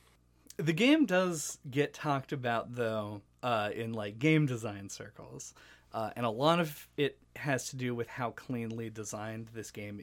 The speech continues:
is, uh, as far as, like, it's kind of minimalist. Uh, for the amount of time that you can get out of this, uh, there's even a hard mode if you manage to beat it. Uh,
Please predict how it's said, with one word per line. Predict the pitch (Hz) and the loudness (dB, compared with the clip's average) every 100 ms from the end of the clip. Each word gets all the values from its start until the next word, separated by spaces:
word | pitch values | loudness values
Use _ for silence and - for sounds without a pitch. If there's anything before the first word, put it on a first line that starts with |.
| - | -10
is, | 107 123 151 160 - - | -8 -6 -6 -8 -14 -8
uh, | 104 98 | -8 -6
as | - - | -6 -8
far | - 107 104 | -4 -4 -4
as, | 95 | -8
like, | 104 95 98 - _ _ _ _ _ _ _ _ | -12 -12 -14 -20 _ _ _ _ _ _ _ _
it's | 151 139 | -2 -2
kind | - 156 | 0 0
of | 117 | 0
minimalist. | 113 110 120 139 143 160 175 - - _ _ _ _ _ | -6 -4 -2 -2 -2 -2 -4 -12 -20 _ _ _ _ _
Uh, | 117 104 98 - - _ - | -2 -2 -4 -10 -16 _ -14
for | - 151 | 0 4
the | 147 | 4
amount | 147 147 160 - _ | 6 4 2 -6 _
of | 147 127 117 104 - _ - | -2 0 -2 -8 -16 _ -16
time | - - 135 131 123 117 113 | -10 -4 -2 0 -2 -4 -4
that | 110 117 | -4 -6
you | 117 | -6
can | - 117 | -6 -4
get | 117 104 | -4 -4
out | 110 110 104 | -2 -2 -4
of | 101 - | -8 -14
this, | 101 - - - - | -16 -12 -12 -12 -10
uh, | 113 98 92 | -8 -6 -8
there's | 117 120 156 | -10 -2 0
even | 135 123 | 2 0
a | |
hard | 101 123 110 104 | 0 0 -2 -6
mode | 104 98 | -10 -8
if | 113 - | -10 -10
you | 110 | -8
manage | 104 101 - | -8 -10 -12
to | 117 | -8
beat | 113 101 | -6 -6
it. | 101 - - - - _ | -8 -10 -16 -18 -20 _
Uh, | 127 107 101 101 | 0 2 2 -2